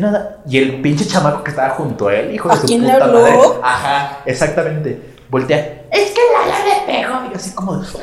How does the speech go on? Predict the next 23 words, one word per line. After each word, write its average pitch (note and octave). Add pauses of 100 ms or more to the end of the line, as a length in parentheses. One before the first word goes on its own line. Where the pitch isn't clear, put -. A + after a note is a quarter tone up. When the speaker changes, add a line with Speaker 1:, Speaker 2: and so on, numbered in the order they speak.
Speaker 1:
"Ay, C4
él A#3+
no C4
le C4
iba -
a -
decir". G3
<laughs> - (300)
Y C3
ya A#2+
se -
armó A2+
ahí A2+
el, -
"Ah, - (760)
vamos G4+
a G4
la F4+
pelea". D#4 (520)
Y F3
yo -
así -
como, -